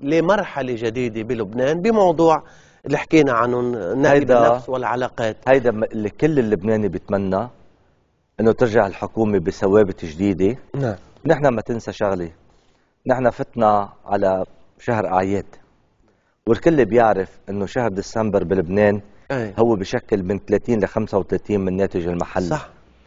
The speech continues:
Speaker 2: يعني لا سمح الله هذا الشهر إذا أجى ضعيف،
Speaker 1: مم.
Speaker 2: الله يستر. أول السنة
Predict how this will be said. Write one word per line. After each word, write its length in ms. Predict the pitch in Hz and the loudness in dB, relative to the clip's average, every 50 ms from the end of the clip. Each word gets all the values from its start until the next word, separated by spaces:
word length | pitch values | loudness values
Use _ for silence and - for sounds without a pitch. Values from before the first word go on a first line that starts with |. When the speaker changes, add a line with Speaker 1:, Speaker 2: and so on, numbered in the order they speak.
| _ _ _ _ | _ _ _ _
Speaker 2:
يعني 200 | 101 104 104 104 | 0 2 2 4
لا 100 | 101 104 | 2 2
سمح 360 | 101 - - 104 95 87 - 95 | 0 -2 -4 -6 -6 -4 -4 -2
الله 220 | 95 98 98 95 | 0 0 0 0
هذا 120 | 95 87 | 0 -2
الشهر 320 | 92 - - - 101 95 - | -6 -6 -6 -4 -4 -4 -4
إذا 280 | - 92 82 92 85 95 | -4 -6 -4 -4 -4 -2
أجى 100 | 87 95 | 0 -2
ضعيف، 440 | 87 - 85 87 92 90 82 - - _ _ _ _ - | -2 0 0 0 0 0 -2 -4 -10 _ _ _ _ -6
Speaker 1:
مم. 200 | 139 127 110 95 - _ _ _ _ _ _ _ _ _ _ _ _ - | -4 -4 -6 -8 -12 _ _ _ _ _ _ _ _ _ _ _ _ 0
Speaker 2:
الله 180 | 117 117 104 101 | 0 2 2 0
يستر. 380 | 101 98 - - 104 92 69 | 0 -2 -4 -8 -8 -4 -2
أول 240 | 110 113 104 104 98 | -2 0 2 2 0
السنة 480 | 95 - - - 107 98 98 95 92 | 0 -2 -6 -6 -4 -4 -4 -4 -6